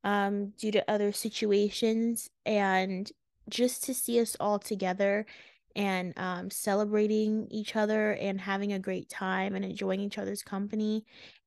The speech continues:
and, um, you know, like, seeing them all together and then seeing us all together. It was the most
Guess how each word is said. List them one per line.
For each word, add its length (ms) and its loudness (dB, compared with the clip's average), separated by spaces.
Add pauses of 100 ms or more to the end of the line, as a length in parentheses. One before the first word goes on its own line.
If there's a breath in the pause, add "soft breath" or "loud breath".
and, 520 -2
um, 480 -6
you 140 0
know, 200 -4
like, 200 -12
seeing 540 -2
them 480 2
all 160 4
together 560 4
and 140 2
then 100 -4
seeing 320 -2
us 340 2
all 180 0
together. 460 0 (680 loud breath)
It 200 4
was 400 4 (360)
the 140 2
most 440 2